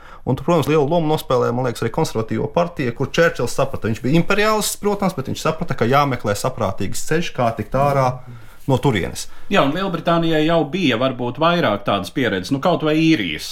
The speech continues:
Speaker 2: neatkarības
Speaker 1: Jā.
Speaker 2: iegūšanas
Speaker 1: Jā.
Speaker 2: process.
Speaker 1: Un otra lieta, kur mēs jau pieskārāmies, ir šis komunistu faktors, jo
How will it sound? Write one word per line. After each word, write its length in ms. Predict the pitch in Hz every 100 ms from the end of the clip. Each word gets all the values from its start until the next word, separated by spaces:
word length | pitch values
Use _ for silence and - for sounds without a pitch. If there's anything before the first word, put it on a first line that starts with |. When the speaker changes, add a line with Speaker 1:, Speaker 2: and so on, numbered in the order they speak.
| - 110
Speaker 2:
neatkarības 540 | 98 - 107 87 107
Speaker 1:
Jā. 80 | 95
Speaker 2:
iegūšanas 360 | 90 85 90 -
Speaker 1:
Jā. 20 |
Speaker 2:
process. 480 | 85 85 73 - - - -
Speaker 1:
Un 100 | 151
otra 200 | 214 202
lieta, 180 | 165 -
kur 80 | 127
mēs 140 | 117 110
jau 40 | 110
pieskārāmies, 580 | 190 196 151 135 120 -
ir 80 | 139
šis 160 | 139 -
komunistu 560 | 156 120 98 - 104 98 98 101 98 95 - -
faktors, 540 | - - - 123 - 123
jo 200 | 120